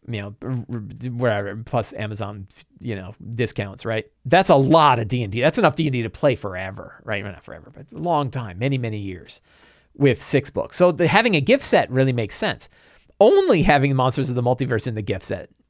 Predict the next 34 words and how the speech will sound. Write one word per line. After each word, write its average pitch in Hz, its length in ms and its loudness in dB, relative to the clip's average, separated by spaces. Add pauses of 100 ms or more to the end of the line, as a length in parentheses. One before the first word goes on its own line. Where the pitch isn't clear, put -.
to 127 100 -2
me, 101 280 -4
is, 135 200 4
there's 160 280 4
no 220 140 6
good 165 220 4
reason 127 280 -2
for 110 160 0
it 101 80 -6
other 110 200 0
than 92 320 -8 (120)
it's 95 140 -12
a - 40 -14
cash 87 240 -12
grab, - 240 -18 (540)
in 135 80 -2
my 101 120 -4
opinion. - 360 -12 (1200)
So, 175 600 4 (1600)
so - 140 4
that 208 180 8
was, 185 240 6
that 190 180 6
was 233 140 4
an 196 80 4
interesting 151 420 0
thing, 98 200 -6
'cause 175 140 2
I, 208 220 6
I 214 160 4
kind 277 260 2
of 311 80 4
expected 175 540 2
that 131 240 4